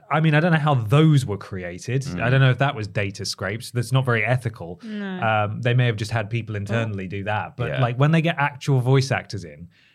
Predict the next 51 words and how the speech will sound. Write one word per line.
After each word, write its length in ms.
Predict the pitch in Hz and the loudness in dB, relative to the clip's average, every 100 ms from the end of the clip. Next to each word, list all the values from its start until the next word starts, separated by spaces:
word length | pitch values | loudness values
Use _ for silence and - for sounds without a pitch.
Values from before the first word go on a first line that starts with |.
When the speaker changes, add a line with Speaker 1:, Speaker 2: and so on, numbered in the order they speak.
| _ - | _ -6
Speaker 1:
it's 160 | 147 | -6
still 220 | - 208 | 2 2
not 140 | 226 185 | 2 0
gonna 140 | 175 | 0
sound 360 | - 175 190 127 | 2 2 2 0
right 200 | 95 - | -2 -4
because 360 | 123 160 - - _ _ _ | 0 0 0 -6 _ _ _
sometimes 520 | - 190 202 208 190 151 | -4 -2 0 2 2 2
you 80 | 147 | 0
see 340 | - 160 160 | 2 2 4
videos 600 | 139 135 123 104 92 87 - | 6 6 4 2 -2 -6 -4
on, 180 | 107 107 | -2 0
like, 260 | 101 95 - | -2 -4 -10
short 300 | - 147 143 | 0 0 2
form 240 | 131 117 | 0 0
content, 380 | 110 104 95 87 | 0 -4 -6 -8
whether 140 | 87 92 | -8 -6
they 120 | 95 | -6
be 140 | 95 | -6
shorts 480 | 101 - 101 90 - | -6 -6 -6 -6 -10
or 180 | 90 90 | -12 -10
reels 500 | 87 87 80 76 73 | -8 -8 -10 -14 -16
or 220 | 87 78 - | -14 -14 -14
TikToks 520 | 104 87 - 80 - | -14 -14 -16 -18 -16
or 140 | 95 | -16
whatever, 340 | 90 104 98 214 | -6 -4 -2 -4
Speaker 3:
Mm. 240 | 101 92 95 - - - | -8 -10 -14 -18 -10 2
Speaker 1:
and 180 | 127 | 6
they, 380 | 131 127 123 127 | 6 6 2 -2
you 160 | - 131 | 2 2
know, 160 | 120 104 | 2 2
they're, 200 | 117 104 | 0 0
they're 140 | 120 | 0
from 220 | - 139 | 2 2
these 220 | 127 113 | 4 0
content 480 | - 120 104 104 95 | -2 -4 -2 -6 -8
farms. 440 | 104 95 87 87 - | -8 -8 -8 -14 -4
A 80 | 127 | 2
lot, 200 | 143 139 | 2 4
there's 120 | 131 | 2
a 60 | 127 | 2
lot 100 | 135 | 0
of 80 | 123 | 0
gaming 340 | 123 117 107 | 0 0 -4
videos 380 | 104 95 90 82 | -4 -6 -8 -8
like 220 | 85 - | -10 -10
this. 180 | 80 87 | -10 -4
Speaker 2:
Yeah. 140 | 80 | -2
Speaker 1:
Like, 160 | 78 - | -2 0
I 140 | 120 | -2
d-, 200 | 117 147 | -2 -6